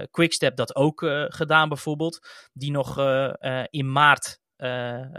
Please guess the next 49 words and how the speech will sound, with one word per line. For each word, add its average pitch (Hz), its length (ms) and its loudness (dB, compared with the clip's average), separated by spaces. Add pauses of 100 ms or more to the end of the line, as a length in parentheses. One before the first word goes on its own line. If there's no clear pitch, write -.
eh, 120 100 -14
Casper - 380 -2
Asgreen 139 460 -4
er 147 80 -8
toen 160 160 -8
bijgenomen 143 600 -2
hebben. 147 200 -6
En 143 60 -10
dat 123 120 -2
ging 135 180 -8
toen 127 140 -12
tussen 127 300 -10
Asgreen 123 580 -4 (280)
en 135 140 -6
Affini. 143 540 -4 (280)
Nou, 120 180 -8
uiteindelijk 120 380 -6
hebben 123 180 -6
ze - 60 -16
voor 127 120 -6
die 113 80 -10
Deen 131 240 -2
gekozen. 123 640 -4
Eh, 117 120 -4
<laughs> 110 300 -4
en 190 40 -2
dat 151 140 -4
zal 147 180 0
ze - 160 -4
niet, 139 280 -6
eh, 123 140 0 (200)
slecht 143 240 -2
bevallen 123 340 -2
zijn, 113 140 -2
want 113 120 -6
die 120 100 -10
won 127 100 -4
natuurlijk 117 320 -8
ooit 113 100 -6
nog 110 100 -6
eens 113 100 -14
de 113 80 -8
Ronde 113 180 -8
van 110 120 -12
Vlaanderen 123 360 -6
voor 147 180 -8
ze. 175 160 -12 (380)
En 139 100 -6
Affini 131 440 -4